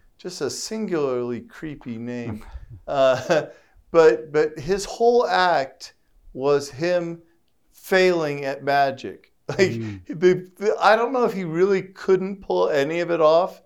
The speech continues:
Speaker 1: but he was so funny and so charismatic. And it was so much fun to watch him. He would take a rope out, he'd cut it in half, and then he'd put it back together again, but it would fall apart. And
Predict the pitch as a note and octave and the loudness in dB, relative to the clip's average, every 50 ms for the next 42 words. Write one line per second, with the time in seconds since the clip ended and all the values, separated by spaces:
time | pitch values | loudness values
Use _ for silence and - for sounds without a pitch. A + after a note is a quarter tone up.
0 | _ _ _ _ _ _ _ - D#3+ F3 E3+ D#3 F#3 G#3 G#3 G#3+ G3+ G#3 - - | _ _ _ _ _ _ _ -4 -2 -2 -2 -2 -4 -4 -4 -4 -4 -4 -8 -10
1 | - - - - - A3 A#3 A#3+ C4+ C4 - - - - _ _ - - A#3 A#3 | -10 -10 -10 -4 -2 2 2 2 2 0 -4 -10 -16 -20 _ _ -6 -2 0 0
2 | B3+ C4+ C4+ G3+ E3 C#3+ D3 D3+ - - _ _ _ _ _ _ - D#3 D#3 D#3 | 0 0 -2 -4 -6 -8 -10 -12 -16 -20 _ _ _ _ _ _ -8 -8 -8 -6
3 | D#3 - - - A3+ A#3 A#3 A#3+ - - G#3 G3+ F#3+ F3 D#3 C#3+ E3+ F3 E3+ E3 | -8 -8 -2 0 2 2 2 0 -2 -4 -2 -2 -2 -2 -4 -6 -4 -2 0 0
4 | D#3+ D#3+ C#3+ C#3+ C3+ C3+ C3+ - - _ _ _ _ _ - D#3+ E3+ F3 F3+ F3 | 0 0 -2 -4 -6 -6 -10 -16 -20 _ _ _ _ _ -4 0 0 0 0 -2
5 | - - A#3+ A#3 B3 A#3+ A#3 - - G3+ F#3 F3 E3 D3+ D3+ D#3+ E3+ F3+ F3 F3 | -2 -2 0 0 0 0 -2 -2 -2 -2 0 0 -2 2 4 4 6 6 4 2
6 | - E3 D#3 C#3+ D3 D#3 D3 B2 - E3+ E3+ D#3+ E3+ D#3 C3+ A#2+ B2+ C#3+ D#3 D#3+ | -2 -6 -6 -4 -4 -4 -4 -4 -4 -6 -4 0 0 0 0 2 2 2 2 2
7 | D#3 - E3+ D#3+ D#3+ D#3+ D#3+ D#3 C#3+ - - - F3 E3 D#3+ E3+ E3+ D#3 D#3 D3 | 0 2 2 4 4 2 0 -2 -6 -10 -4 0 2 2 2 2 -2 -4 -8 -8
8 | C3+ D3 D3 C#3+ C#3+ D3 D3+ D3+ - - _ _ _ _ _ _ - C3+ C#3 C#3+ | -4 -2 0 2 2 2 0 -2 -8 -16 _ _ _ _ _ _ -8 -6 -4 -4
9 | D3 C#3 C#3 - F3+ F3+ F3 F3+ E3+ E3+ E3 D#3 D3 D3+ D3+ D3+ D3+ D3+ D#3 D#3 | -4 -4 -4 -2 -2 0 2 4 2 2 2 0 0 0 0 0 0 -2 -2 -2
10 | D3+ D3+ C#3+ A2+ - - C#3 C3+ C#3+ C#3+ C#3 - - C3 B2 C3 D#3 - D#3 - | 0 0 0 0 -2 -2 -2 0 0 0 0 0 2 4 4 4 4 2 -2 -6
11 | C#3+ C3+ B2 B2 B2 A#2+ | -8 -8 -6 -6 -8 -8